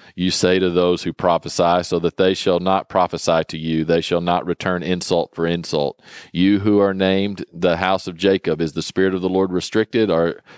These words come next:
are these his doings? D-, do not my words do good to him who walks uprightly?" So the, the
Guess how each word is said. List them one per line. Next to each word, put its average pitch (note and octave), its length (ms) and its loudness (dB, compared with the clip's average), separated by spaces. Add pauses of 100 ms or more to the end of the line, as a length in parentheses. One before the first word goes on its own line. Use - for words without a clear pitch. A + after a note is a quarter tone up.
are E2+ 120 0
these F#2+ 300 2
his F2+ 220 0
doings? G2+ 480 0
D-, F#2 140 -4 (120)
do F2 140 0
not F#2+ 340 0
my F#2+ 160 2
words F#2 420 0
do F2 200 -2
good F#2+ 400 0
to D#2 120 -2
him F#2 280 -2
who F2 120 -4
walks F2+ 360 0
uprightly?" G2+ 640 0 (380)
So F2 440 2 (280)
the, E2+ 440 0 (220)
the F2+ 160 -4